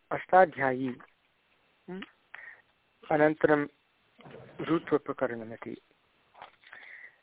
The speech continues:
ऋत्वप्रकरणस्य अवगमना-, अवगमनार्थं, आ, किञ्चित् ज्ञानमपेक्षते। नाम, प्रकरणं किं?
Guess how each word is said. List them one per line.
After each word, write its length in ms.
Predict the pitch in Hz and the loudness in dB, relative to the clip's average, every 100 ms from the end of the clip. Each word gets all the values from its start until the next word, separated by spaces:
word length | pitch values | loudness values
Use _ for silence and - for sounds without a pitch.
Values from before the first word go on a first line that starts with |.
| _ _ _ _ _ _ _ - | _ _ _ _ _ _ _ -6
ऋत्वप्रकरणस्य 2000 | 165 127 185 208 _ - 208 208 202 - - 180 175 170 165 165 165 - 180 180 180 - | -4 0 0 -2 _ 6 8 10 6 -2 4 4 6 2 4 0 -2 -4 2 4 4 2
अवगमना-, 960 | 160 165 160 160 156 156 156 156 160 - - _ _ _ _ | 4 4 4 0 -4 -4 -2 -2 -2 -6 -16 _ _ _ _
अवगमनार्थं, 1160 | 170 156 151 156 156 151 151 - - 196 127 147 - _ _ _ - - _ _ _ - | -2 -2 0 -2 0 2 0 -2 2 2 2 -10 -18 _ _ _ -20 -20 _ _ _ -10
आ, 340 | 143 151 151 | -4 -2 -2
किञ्चित् 920 | 160 202 - 185 - 208 - _ _ 151 | -6 -10 -10 -8 -4 -4 -6 _ _ -12
ज्ञानमपेक्षते। 1080 | 139 135 151 156 - 143 - 151 127 156 - _ _ _ _ _ _ - _ _ _ - - - _ _ _ _ _ - | -4 -2 0 0 0 -2 -4 -8 -4 -4 -6 _ _ _ _ _ _ -20 _ _ _ -20 -20 -20 _ _ _ _ _ 4
नाम, 180 | 160 170 | 4 6
प्रकरणं 720 | - 175 185 202 196 202 196 - _ _ _ - - - | 4 8 10 10 8 8 4 -4 _ _ _ -20 -20 0
किं? 320 | 143 147 139 | 4 6 4